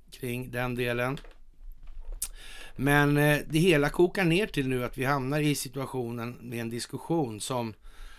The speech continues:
där vi måste bestämma oss för vad ägande egentligen är för någonting. Det är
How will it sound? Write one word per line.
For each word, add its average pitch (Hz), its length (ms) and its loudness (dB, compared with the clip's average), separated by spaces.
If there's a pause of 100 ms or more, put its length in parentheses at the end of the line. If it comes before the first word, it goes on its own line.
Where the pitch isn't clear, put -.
(960)
där 139 180 2
vi 139 80 6
måste 139 240 0
bestämma 190 560 4
oss 175 140 4
för 131 200 -2
vad 123 280 0 (180)
ägande 160 720 2
egentligen 127 560 -2
är 208 200 0
för 185 120 -8
någonting. 113 400 -6 (280)
Det 131 400 -4
är 127 160 -4